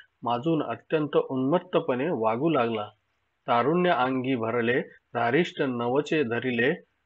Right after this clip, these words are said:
करू नये तेची केले महापाप. तारुण्याच्या जोशामुळे कामवासना उत्पन्न झाली, मनोधैर्य टिकणे अशक्य झाले आणि जे करू नये ते महापाप त्याने केले.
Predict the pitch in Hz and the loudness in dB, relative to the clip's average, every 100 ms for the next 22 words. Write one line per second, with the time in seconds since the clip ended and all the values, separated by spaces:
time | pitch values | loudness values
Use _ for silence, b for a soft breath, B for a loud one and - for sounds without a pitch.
0 | _ 135 139 180 156 139 147 147 151 175 | _ 2 4 4 2 2 2 2 0 0
1 | 156 143 131 123 135 170 131 117 151 160 | -4 -4 -2 2 2 2 0 2 2 4
2 | 135 - 113 107 b b _ 120 117 139 | 2 0 -8 -10 b b _ -2 0 2
3 | 135 120 135 127 123 110 131 131 110 117 | 0 0 0 0 0 -2 -2 0 0 0
4 | 175 - - - 127 139 127 120 - - | -2 -6 -10 -2 0 2 2 0 -4 -10
5 | 120 127 - 127 _ 147 151 143 117 113 | -2 0 -2 -6 _ 0 0 2 2 2
6 | 120 104 110 120 143 117 131 135 131 156 | 0 -2 -4 -2 -2 0 0 2 2 2
7 | 208 B B B _ - 143 156 151 147 | -2 B B B _ -14 -6 0 2 4
8 | 180 135 - 160 - 135 120 120 135 165 | 2 -2 0 0 2 0 2 2 2 2
9 | 127 135 123 151 165 135 127 135 123 127 | 2 0 0 -2 0 2 2 2 2 2
10 | 143 - 147 175 139 117 120 135 147 - | 0 -2 0 0 0 0 0 0 0 -2
11 | 113 131 131 131 139 | -2 -2 0 2 4